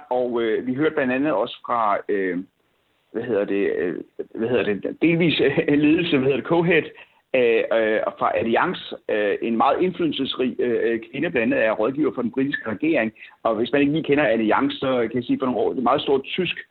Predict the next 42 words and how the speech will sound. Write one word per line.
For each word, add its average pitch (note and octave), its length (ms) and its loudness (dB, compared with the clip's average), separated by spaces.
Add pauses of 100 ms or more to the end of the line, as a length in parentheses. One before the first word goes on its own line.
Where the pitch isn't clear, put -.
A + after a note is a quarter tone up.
(320)
øh, A#2+ 260 2
øh, G#2+ 300 2
selskab, D3+ 460 0
som, A2+ 260 0
som A#2 120 -2
for - 60 -2
nogle A2+ 140 2
år C3+ 60 2
siden C#3 180 0
købte C3+ 180 -4
Pimco, - 400 -2
der A2+ 140 4
på - 120 -4
det C#3 120 2
tidspunkt B2+ 300 -6
var A2+ 60 0
verdens B2+ 180 0
største C3 320 0 (220)
obligationsinvestor. B2 800 0
De C#3 140 0
er B2+ 40 2
gigantiske. C3 680 0 (500)
Øh, A#2 600 2
men C#3 100 0
hun F#3 140 0
nævnte E3+ 220 0
blandt D3 200 -2
andet D3 100 0
omkring D3+ 240 -4
det D#3+ 40 -2
her D#3 60 -2
med B2 80 0
alternativ. C3+ 520 -4 (180)
Altså, A#2 120 -20
de - 60 -2
har F#3 60 2
stadigvæk D#3 320 0
planer D#3 240 0
om B2+ 140 0
at - 80 0
øge D3 180 2
deres, B2 360 -2